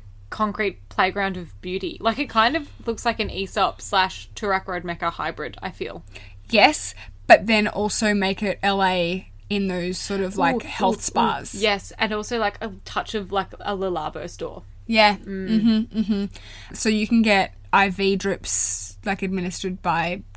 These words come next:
Speaker 1: Oh,
Speaker 2: doctors. And
Speaker 1: can
Speaker 2: you can
Speaker 1: you?
Speaker 2: get, yeah, like,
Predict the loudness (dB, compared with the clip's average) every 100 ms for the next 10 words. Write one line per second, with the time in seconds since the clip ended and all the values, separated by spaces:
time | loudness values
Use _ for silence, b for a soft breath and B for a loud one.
0 | -6 -4 -2 -2 -2 -2 -4 -4 -6 -6
1 | 2 6 6 6 4 4 4 2 -4 -6
2 | 2 6 6 6 0 B B B B B
3 | -6 -2 -2